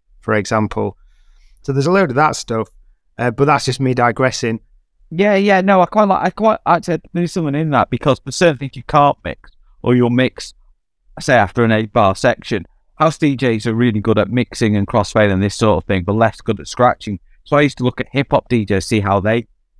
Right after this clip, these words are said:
Speaker 2: transferred between records. Didn't always have to do a really long mix.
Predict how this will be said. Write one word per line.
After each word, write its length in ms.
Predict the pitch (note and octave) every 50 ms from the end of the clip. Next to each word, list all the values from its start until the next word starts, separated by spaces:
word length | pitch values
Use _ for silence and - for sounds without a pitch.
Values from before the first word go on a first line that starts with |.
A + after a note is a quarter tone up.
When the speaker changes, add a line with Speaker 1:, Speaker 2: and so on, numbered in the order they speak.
| - -
Speaker 2:
transferred 560 | - C#3+ A2 A2 - - - A2+ G#2+ G#2+ F#2+
between 380 | - G#2 - - G#2+ G#2 F#2+ F#2+
records. 480 | G2+ G#2 - - A#2+ A2+ A2 G2 - _ _ _ _ _
Didn't 140 | E3+ E3 D#3
always 180 | D3+ D#3 C3 C#3+
have 160 | C#3 - -
to 80 | C3
do 100 | B2+ B2+
a 40 | A#2+
really 300 | A2+ A#2 A#2 G#2+ G#2 G#2+
long 340 | G#2 G#2+ G#2+ G#2 G2+ F2+ F#2+
mix. 420 | A#2 C3+ B2 C#2 - - - -